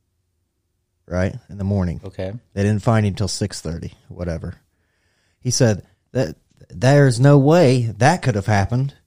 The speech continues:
Speaker 1: because there's a national count. National.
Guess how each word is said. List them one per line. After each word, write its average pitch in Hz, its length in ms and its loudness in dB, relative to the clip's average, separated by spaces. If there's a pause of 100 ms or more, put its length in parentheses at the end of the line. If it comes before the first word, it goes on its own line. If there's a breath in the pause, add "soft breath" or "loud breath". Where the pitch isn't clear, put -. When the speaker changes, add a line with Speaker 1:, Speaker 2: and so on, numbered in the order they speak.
(220)
Speaker 1:
because 117 320 -2
there's 123 200 0
a 110 80 2
national 127 840 2
count. 151 600 -4 (1200)
National. 127 580 -2